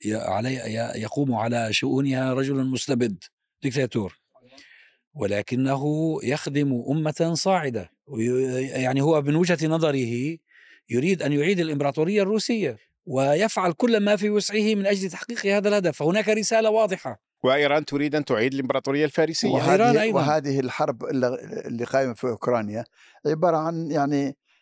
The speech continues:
Speaker 3: بدايات لحرب أكبر من هذا، حرب من وراها أمريكا ومن وراها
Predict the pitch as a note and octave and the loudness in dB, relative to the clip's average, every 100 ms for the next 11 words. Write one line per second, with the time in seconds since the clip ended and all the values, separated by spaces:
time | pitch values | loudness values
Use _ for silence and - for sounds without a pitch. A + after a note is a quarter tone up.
0 | _ - B3+ C3+ C#3+ F#3+ G3+ G3+ D#3+ - | _ -16 -6 -2 2 4 6 4 2 -8
1 | - _ _ _ _ - C3+ - F#3+ F3 | -20 _ _ _ _ -4 -2 0 0 0
2 | D3 - _ _ _ - F3+ D3 C3+ B2+ | 0 -4 _ _ _ -6 -4 -2 -2 -2
3 | G#2 G#2+ - _ _ F#3+ G3+ - F3 C#3+ | -2 -4 -6 _ _ -16 -6 0 0 0
4 | D3 E3 E3 E3+ E3 C#3 C3+ C3+ D3+ F#3 | -4 -2 2 2 2 2 0 0 2 2
5 | F#3 F#3 F3 F3 D#3 D3 D3 C#3+ C3+ | 4 2 2 0 0 0 2 0 -2